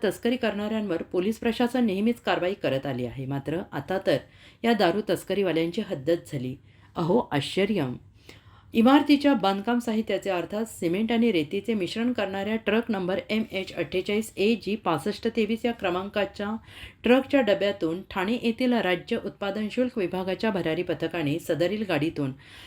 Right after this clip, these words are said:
लाखो रुपयांची बेकायदेशीर दारू जप्त केली आहे आणि याबाबत ठाणे जिल्ह्यातील राज्य उत्पादन शुल्क विभागाच्या अधिकाऱ्यांसह पोलीस अधिकारी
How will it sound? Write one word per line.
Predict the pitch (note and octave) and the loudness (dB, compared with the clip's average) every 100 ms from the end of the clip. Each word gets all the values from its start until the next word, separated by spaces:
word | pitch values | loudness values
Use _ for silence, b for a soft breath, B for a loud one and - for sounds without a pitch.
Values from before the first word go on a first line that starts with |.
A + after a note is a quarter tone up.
| B | B
लाखो | G#3 A3+ A3+ C#4 | 4 4 4 4
रुपयांची | C#4+ A#3+ A#3 A3 A#3+ | 4 2 0 0 0
बेकायदेशीर | E3 D#3+ G3+ A3+ A3+ B3+ | -2 0 -2 0 0 -2
दारू | G3 E3+ D#3+ | 0 -2 -2
जप्त | D3+ D#3 - C#3+ | -4 -6 -4 -6
केली | C#3 C3+ | -6 -6
आहे | C3+ | -6
आणि | D#3 D3+ | -4 -2
याबाबत | D#3+ E3 F3 A3 - | 0 0 0 -2 -2
ठाणे | D3+ G3 | 0 2
जिल्ह्यातील | A#3+ A#3+ A#3+ B3 B3+ | 2 2 2 2 0
राज्य | - G3 F#3 G3+ - | 0 0 -2 -4 -6
उत्पादन | E3 F#3 E3+ F3 E3 | -6 -4 -2 -2 -2
शुल्क | E3 C#3+ | -4 -2
विभागाच्या | E3+ E3+ C#3 D3+ D#3+ D#3 C3+ B2+ B B B B | -2 0 0 0 -2 -2 -4 -4 B B B B
अधिकाऱ्यांसह | - G#3 A#3+ B3 B3+ B3+ A#3+ C4+ C#4 - B B B | 0 4 4 4 2 2 2 0 -2 -8 B B B
पोलीस | A#3+ A3+ D4 - | 2 4 4 0
अधिकारी | - A#3 A#3+ A#3 | -4 -2 0 0